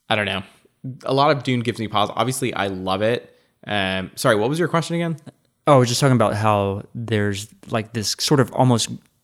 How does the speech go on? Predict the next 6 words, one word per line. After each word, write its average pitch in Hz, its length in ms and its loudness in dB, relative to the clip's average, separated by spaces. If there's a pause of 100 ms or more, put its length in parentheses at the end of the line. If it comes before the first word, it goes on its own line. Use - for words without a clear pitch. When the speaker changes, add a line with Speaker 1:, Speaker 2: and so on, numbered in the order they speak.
Speaker 2:
great 120 300 2
man 110 640 0
of 113 180 -12
history. 123 460 0
Speaker 1:
Yeah, 101 460 -2 (200)
yeah. 95 360 -6